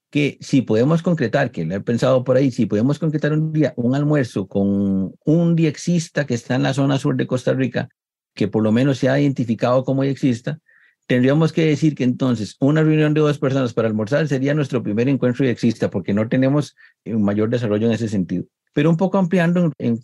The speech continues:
cuanto a la cultura de radio, tenemos que decir que, bueno, en Costa Rica reina la banda del F M y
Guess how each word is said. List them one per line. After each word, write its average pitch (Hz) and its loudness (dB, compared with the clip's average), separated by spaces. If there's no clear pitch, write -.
cuanto 127 0
a - 0
la 147 0
cultura 135 0
de 139 0
radio, 135 0
tenemos 117 0
que 139 0
decir 120 -2
que, 101 -2
bueno, 117 0
en 117 -2
Costa 101 -2
Rica 104 0
reina 107 0
la 98 -2
banda 104 0
del 92 0
F 120 2
M 156 0
y 170 0